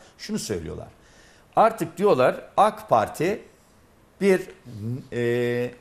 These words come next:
nemalananların birlikteliğine dönüştü. Yani burada inanılmaz bir yolsuzluğa,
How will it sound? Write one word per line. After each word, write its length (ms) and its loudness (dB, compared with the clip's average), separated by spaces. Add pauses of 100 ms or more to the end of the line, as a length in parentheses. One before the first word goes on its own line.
(240)
nemalananların 1300 2
birlikteliğine 960 -2
dönüştü. 440 -12 (380)
Yani 300 -2
burada 540 2 (180)
inanılmaz 720 -4
bir 120 0 (460)
yolsuzluğa, 960 -2